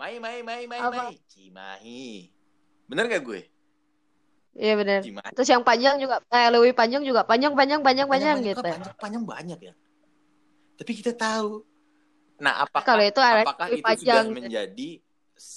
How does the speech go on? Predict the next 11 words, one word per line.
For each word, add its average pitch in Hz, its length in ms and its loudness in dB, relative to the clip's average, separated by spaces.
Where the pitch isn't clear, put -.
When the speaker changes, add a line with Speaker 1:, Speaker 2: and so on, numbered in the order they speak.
Speaker 1:
S 120 120 -16
O 117 160 -10
P - 80 -20
daripada 101 560 -12
kenek-kenek 95 480 -18
angkot 82 400 -16
atau - 240 -10
kenek-kenek 110 560 -10
bis 92 160 -12
tidak 101 320 -6
pernah 151 320 -6